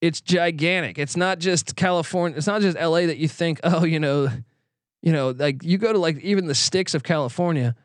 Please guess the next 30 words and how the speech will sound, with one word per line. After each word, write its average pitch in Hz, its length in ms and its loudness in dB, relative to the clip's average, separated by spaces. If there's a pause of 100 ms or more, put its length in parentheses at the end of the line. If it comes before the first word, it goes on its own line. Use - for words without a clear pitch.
(440)
it's 170 220 0
almost, 185 360 0
if 165 320 -2
you 220 80 2
didn't 202 200 2
know 185 160 0
any 180 80 2
better, 147 200 2
you'd 156 200 0
think 180 180 0
you're 165 120 2
in 156 100 0
fucking 156 260 0
Alabama. 147 560 0 (380)
You 170 80 2
know 180 60 4
what 180 100 2
I 170 40 -2
mean? 185 240 0
Like, 147 240 -2
you 170 340 0
would 190 100 4
have 165 120 0
no 185 220 0
idea. 151 560 0 (600)
Um, 139 520 0 (260)
and 143 120 0
I 160 120 2
think, 190 420 -2
uh, 135 440 2